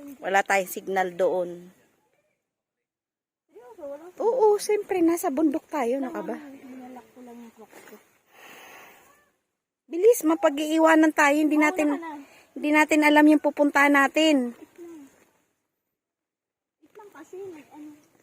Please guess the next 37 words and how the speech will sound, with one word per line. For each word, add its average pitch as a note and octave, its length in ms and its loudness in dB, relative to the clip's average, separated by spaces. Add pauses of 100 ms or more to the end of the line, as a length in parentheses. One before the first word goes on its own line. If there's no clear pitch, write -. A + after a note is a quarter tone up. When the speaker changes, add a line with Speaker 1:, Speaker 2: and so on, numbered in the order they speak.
(160)
Speaker 2:
diyan D#4+ 160 -20
pa - 80 -16
Speaker 1:
Di, A#3 80 -2
Speaker 2:
naman E4+ 180 -16
Speaker 1:
di A#3 140 2
ba C4 120 4
sinasabi C4 600 0
ko - 80 -12
sa'yo G#3+ 180 0
kanina? G3 640 0 (400)
Yan G#3+ 160 -8
yung C#4 100 -4
sasabi G#3+ 460 0
ko. G3+ 240 0
Ayaw A3+ 240 4
mo B3 80 -2
kaning, B3+ 320 -4 (320)
kasing A#3+ 240 -6
nakikinig A3+ 580 -2
eh. F#3 180 -4 (2750)
Di G#3 160 -10
ka A3 160 0
sanay A3 240 0
sa A#3 80 4
bundok? G#3 400 6 (480)
<laughs> C4+ 80 -6 (640)
Ngayon A3 240 4
masanay G#3 500 4
ka. F#3 400 2
Wala A#3+ 300 4
pa - 100 -2
yan B3 220 6
sa - 80 -4
bundok A3+ 340 0
na A#3 140 -4
inaakyat G#3 560 -2
ko. G3+ 240 -6